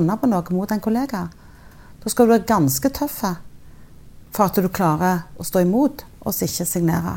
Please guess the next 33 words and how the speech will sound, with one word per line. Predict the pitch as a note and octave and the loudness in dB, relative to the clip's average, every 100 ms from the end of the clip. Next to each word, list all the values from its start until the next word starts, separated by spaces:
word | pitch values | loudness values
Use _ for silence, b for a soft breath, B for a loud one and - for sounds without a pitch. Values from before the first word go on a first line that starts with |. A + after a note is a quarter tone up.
| E3 | -6
under. | - E3+ - E3+ B B B - | -4 -2 -4 -8 B B B 0
Så | B3+ | 4
hun | C#4 | 6
signerte, | C4+ C4+ A3+ A#3+ C4 - | 4 4 4 2 0 -4
selv | A3+ A3 G#3 | -2 0 0
om | G3 | 0
Altina | A3 - G#3+ F3+ | -2 -4 -4 -2
sa | - F#3+ | -2 -2
ikke | E3 G#3 | 0 -2
gjør | G3 B3 D#4+ | 0 0 0
det, | D#4 B B B B B - - | -2 B B B B B -14 -4
så, | - A3+ - | 2 2 2
så | - - | 0 2
gjorde | G3 F3+ G3 | 2 2 0
hun | G#3 | 0
det. | F#3 F3 - | -2 -4 -6
Og | F#3 | -2
så | F#3+ | 0
angret | E3+ F3+ | 2 0
hun | F3+ | -2
seg | F#3+ | -2
i | F3+ | -2
hjel | F#3+ F3+ | 0 -2
etterpå, | - A#3+ A#3+ - | -2 -4 -4 -4
så | |
kom | G3 F#3 F3+ | -4 -2 -2
hun | F#3 | -2
til | F3+ | -4
meg | F3+ | -4
og | F3 | -4
sa | - - | -6 -6
hun | - - | -6 -6
angret. | F#3+ - - | -8 -10 -12